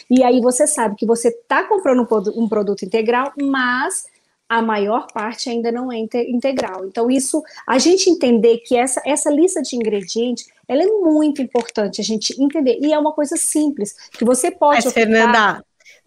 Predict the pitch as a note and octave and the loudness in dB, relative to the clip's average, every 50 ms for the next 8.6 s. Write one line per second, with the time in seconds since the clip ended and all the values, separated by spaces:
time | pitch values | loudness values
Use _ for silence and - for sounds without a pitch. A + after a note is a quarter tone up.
0 | _ - C#4 C#4 C4 G#3 G3+ A#3+ C4 B3 - C4+ - - C4 C4 B3+ A3 G3 F#3 | _ 0 2 2 4 4 4 4 4 4 2 0 2 2 4 4 4 2 2 2
1 | G#3+ A3 A3+ A#3 A3+ A3 G#3 F#3 - G#3+ G#3+ A3 A3+ A3 A3 G#3+ G#3+ G#3+ A3+ G#3+ | 0 2 2 2 2 0 -2 -2 0 0 2 2 2 2 0 0 0 -2 -2 -4
2 | - - A3 G#3 A3+ A3 - - A#3+ B3+ B3 C#4+ B3+ A#3 B3+ - - B3+ A3 G3+ | -4 -2 -2 -2 -2 -4 -2 -2 -2 -2 0 0 -2 -2 -4 -4 -2 0 2 2
3 | F#3+ D#3+ A#3+ B3 A#3+ C#4+ B3+ A#3+ A#3 A#3+ A#3+ B3 C4+ C4 - A#3+ G3 A3+ A3+ G#3+ | 2 2 2 2 2 2 2 2 4 4 4 2 2 0 0 0 0 0 0 2
4 | G3 F3+ - - - _ - - G#3+ G#3+ - - A3 G#3 - A#3 G3+ G3 F#3+ G3 | 0 0 -4 -8 -16 _ -6 -6 -6 -4 -4 -4 -4 -4 -2 -2 -2 0 0 0
5 | A3 A#3 B3+ A#3+ A3 G3+ G3 F#3+ G#3 G#3+ G#3 G3 G3 G3 C3 G#3+ A3 A3+ G#3+ F#3+ | 0 2 2 2 0 0 0 0 0 0 -2 -2 -4 -4 0 2 2 2 2 2
6 | G#3 G#3+ F#3+ - A3 G#3+ G3+ G3 G3+ F3+ C#3+ - - - G3 G3 F#3+ - - G3 | 2 0 0 0 -2 -2 0 0 -2 -2 -2 -4 -8 -8 -8 -8 -4 -2 -2 -2
7 | F3 E3 - - A#3 A3+ C4 C4 D4+ C4+ C4+ F#4+ F4 D4 A#3+ G3+ G3 G#3+ A3+ A#3+ | -2 -4 -4 -2 0 2 4 4 2 2 2 2 2 2 2 2 2 4 4 4
8 | B3+ A#3+ A3 G#3 G3 F#3+ F#3 G#3+ G#3+ A3+ A3+ | 4 4 2 0 -2 -2 0 0 0 -2 -2